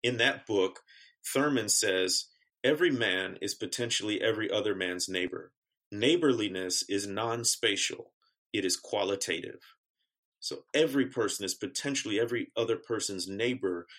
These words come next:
because neighborliness is non-spatial. It is qualitative, meaning it goes beyond our geographic boundaries. It goes beyond whoever we might find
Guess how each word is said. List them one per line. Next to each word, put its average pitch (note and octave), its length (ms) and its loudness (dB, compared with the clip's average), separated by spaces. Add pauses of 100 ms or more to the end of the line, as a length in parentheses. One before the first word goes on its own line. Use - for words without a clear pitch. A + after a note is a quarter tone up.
(140)
because F#2 320 -6
neighborliness G#2 1120 -2
is F#2+ 180 -2
non-spatial. A2 1120 0 (320)
It F#2 140 -2
is F#2+ 100 0
qualitative, G#2 800 0
meaning F#2+ 300 -6
it - 100 -6 (680)
goes A#2 200 2
beyond C#3 420 4
our B2 120 4
geographic A2 680 -2
boundaries. A2 480 -2
It - 80 -8
goes G2 160 -2
beyond C3 560 0 (300)
whoever A#2+ 360 2
we G#2 140 -2
might G#2+ 240 -4
find F#2+ 400 -2